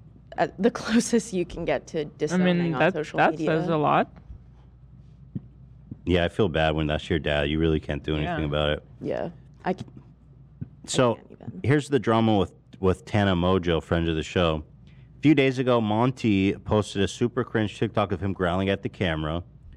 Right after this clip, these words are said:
Speaker 3: challenging Young Gravy to a boxing match.
Speaker 2: Yeah.
Speaker 3: Because on Jeff's, another friend of the show, podcast last week, he said that he and Addison's mom were a new thing.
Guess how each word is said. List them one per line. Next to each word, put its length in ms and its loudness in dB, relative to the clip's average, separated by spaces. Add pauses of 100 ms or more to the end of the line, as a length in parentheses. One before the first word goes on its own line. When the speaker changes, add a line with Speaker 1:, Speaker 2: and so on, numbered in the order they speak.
Speaker 3:
challenging 440 0
Young 180 0
Gravy 300 0
to 160 -6
a 60 -4
boxing 500 -2
match. 440 -10 (100)
Speaker 2:
Yeah. 360 -10 (400)
Speaker 3:
Because 320 0
on 300 0 (160)
Jeff's, 640 -2
another 200 -4
friend 220 -6
of 80 -4
the 60 -8
show, 240 -6
podcast 640 -4
last 260 -4
week, 240 -2
he 80 -4
said 460 -2 (1120)
that 100 -6
he 200 0
and 120 2
Addison's 440 -2
mom 300 0
were 140 -2
a 40 -2
new 200 -4
thing. 520 -6